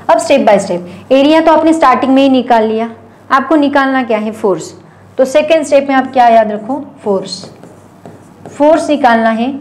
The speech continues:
तो फोर्स के लिए कौन सा फॉर्मूला यूज़ होगा, फोर्स के लिए फॉर्मूला होता है change in momentum per unit time, है ना? change in momentum per unit time।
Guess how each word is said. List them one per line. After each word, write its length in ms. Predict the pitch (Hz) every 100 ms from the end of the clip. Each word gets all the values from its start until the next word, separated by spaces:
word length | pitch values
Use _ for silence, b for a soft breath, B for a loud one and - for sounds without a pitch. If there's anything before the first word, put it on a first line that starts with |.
| -
तो 80 | 262
फोर्स 400 | 262 294 330 330
के 120 | 349
लिए 200 | 302 311
कौन 280 | 311 285 269
सा 100 | 277
फॉर्मूला 380 | 277 262 254 254
यूज़ 260 | 247 247 226
होगा, 220 | 220 233 - B B B -
फोर्स 280 | 285 294 294
के 80 |
लिए 140 | 262 254
फॉर्मूला 420 | 240 214 214 220
होता 280 | 208 202 208
है 240 | 196 262 277 B B - -
change 380 | 277 285 294
in 140 | 294 294 247
momentum 600 | 226 226 226 226 247 277 277 - - - - - - 254
per 140 | 247
unit 360 | 247 208 208 247 214
time, 200 | 214 175 165
है 120 | - 269
ना? 160 | 339 - B B B -
change 320 | 262 269 269
in 140 | 277
momentum 480 | 240 220 220 247 233
per 140 | 220 202
unit 300 | 202 247 240
time। 200 | 190